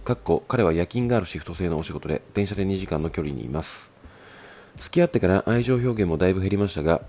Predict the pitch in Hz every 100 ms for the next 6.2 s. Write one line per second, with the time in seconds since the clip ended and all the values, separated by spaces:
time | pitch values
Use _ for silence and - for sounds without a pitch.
0 | - - 110 127 131 - 123 117 117 82
1 | 76 - 95 80 67 78 76 80 78 -
2 | 78 - - - - - - 110 113 -
3 | - 120 - 117 127 110 87 82 73 76
4 | - - 87 82 82 107 - - 104 101
5 | - 98 101 78 92 87 - - 67 78
6 | - -